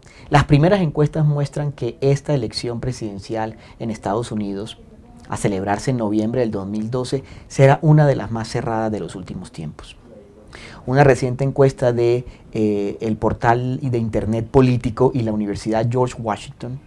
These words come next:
muestra no solo que Obama se encuentra en una situación, eh, complicada,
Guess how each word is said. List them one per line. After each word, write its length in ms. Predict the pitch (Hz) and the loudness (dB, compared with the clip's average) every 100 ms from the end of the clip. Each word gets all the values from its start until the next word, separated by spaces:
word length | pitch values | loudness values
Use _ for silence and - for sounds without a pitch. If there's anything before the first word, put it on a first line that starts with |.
| - - - - - | -18 -18 -20 -12 2
muestra 420 | 135 147 147 147 | 6 6 6 6
no 140 | 139 | 6
solo 400 | 160 196 190 175 - - - - - - - - - - | 6 6 6 4 0 -18 -20 -20 -20 -20 -20 -20 -14 2
que 100 | 123 | 4
Obama 340 | 117 120 139 | 6 6 6
se 100 | 139 | 2
encuentra 300 | 110 117 117 | 0 -2 -4
en 40 | |
una 80 | 127 | -4
situación, 480 | 123 107 113 113 127 - - - - | -6 -6 -6 -6 -8 -14 -20 -20 -8
eh, 140 | 120 | -4
complicada, 680 | 113 117 113 110 131 107 95 | 0 0 0 4 6 6 2